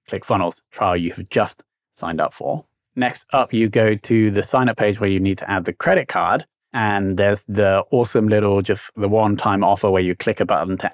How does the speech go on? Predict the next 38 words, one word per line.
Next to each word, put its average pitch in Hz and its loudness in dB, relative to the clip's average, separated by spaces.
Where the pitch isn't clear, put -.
add 98 0
this 101 -10
forty-seven 101 0
dollar 90 2
training 117 -2
into 95 -2
the 80 -6
funnel. 101 0
That's 87 -2
awesome. 123 0
If 104 -14
you 95 -6
try 95 0
to - -4
exit, 113 0
there's 98 0
the 98 -4
exit 92 -6
pop-up. 120 0
And 101 -6
then 101 -2
once 101 -4
you've 85 -6
done 95 0
that, 123 0
you 101 -6
get 98 -2
onto 95 -8
the 92 -2
next 127 -2
upsell, 87 -4
which 101 -6
is 95 0
for 95 2
a 87 0
one 113 0
hundred 117 2
dollar 95 2